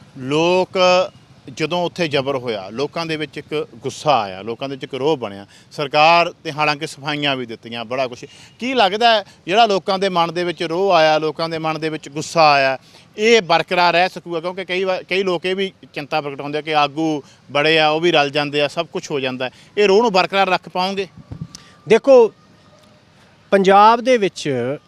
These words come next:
Speaker 2: ਭਾਜਪਾ ਨੇ ਜੋ ਕਿਸਾਨਾਂ ਨਾਲ ਕੀਤਾ,
Speaker 1: ਹੂੰ।
Speaker 2: ਲੋਕਾਂ ਨੇ ਰੋਹ ਬਰਕਰਾਰ ਰੱਖਿਆ।
Speaker 1: ਹੂੰ।
Speaker 2: ਔਰ ਜੋ ਪੰਜਾਬ ਦੇ ਭਾਜਪਾ ਦੇ ਆਗੂ ਪੰਜਾਬ ਦੇ ਪਿੰਡਾਂ 'ਚ ਆਉਂਦੇ ਸੀ, ਜੋ ਕਿਸਾਨੀ ਨੇ ਉਹਨਾਂ ਨਾਲ ਕੀਤਾ, ਉਹ ਸਭ ਨੇ ਦੇਖਿਆ,
Speaker 1: ਹੂੰ।
Speaker 2: ਉਹ ਰੋਹ ਬਰਕਰਾਰ ਰਿਹਾ।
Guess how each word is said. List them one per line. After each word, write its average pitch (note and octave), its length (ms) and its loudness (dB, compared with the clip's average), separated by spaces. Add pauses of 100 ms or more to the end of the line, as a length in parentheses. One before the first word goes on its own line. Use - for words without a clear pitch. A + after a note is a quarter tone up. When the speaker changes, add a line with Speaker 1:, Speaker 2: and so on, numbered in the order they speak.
(640)
Speaker 2:
ਭਾਜਪਾ G3+ 460 4
ਨੇ G#3 340 2 (220)
ਜੋ F3 140 -4
ਕਿਸਾਨਾਂ E3+ 420 -2
ਨਾਲ F3+ 160 -2
ਕੀਤਾ, E3 340 -10
Speaker 1:
ਹੂੰ। C3 560 -20
Speaker 2:
ਲੋਕਾਂ A#3 360 4
ਨੇ D4 120 6
ਰੋਹ C4 200 4
ਬਰਕਰਾਰ F#3+ 600 0
ਰੱਖਿਆ। B2+ 320 -14
Speaker 1:
ਹੂੰ। C#3 400 -20 (560)
Speaker 2:
ਔਰ A#3+ 140 4 (140)
ਜੋ G#3+ 260 6
ਪੰਜਾਬ A3 480 2
ਦੇ A#3 280 6
ਭਾਜਪਾ G3+ 480 0
ਦੇ G3+ 100 2
ਆਗੂ G3 260 0
ਪੰਜਾਬ F#3 380 2
ਦੇ F#3+ 100 -2
ਪਿੰਡਾਂ F3+ 380 0
'ਚ F3+ 80 -4
ਆਉਂਦੇ F3 200 0
ਸੀ, E3 280 -2 (380)
ਜੋ F#3 220 6
ਕਿਸਾਨੀ F#3 480 2
ਨੇ G3 60 6
ਉਹਨਾਂ G#3+ 200 0
ਨਾਲ G#3 140 4
ਕੀਤਾ, F3+ 340 -2
ਉਹ G3 180 -2
ਸਭ G3 260 -6
ਨੇ B3+ 100 -4
ਦੇਖਿਆ, A#2+ 320 -8
Speaker 1:
ਹੂੰ। C#3 400 -20
Speaker 2:
ਉਹ G#3+ 140 6
ਰੋਹ G3+ 160 6
ਬਰਕਰਾਰ C#3+ 540 -2
ਰਿਹਾ। A2 260 -12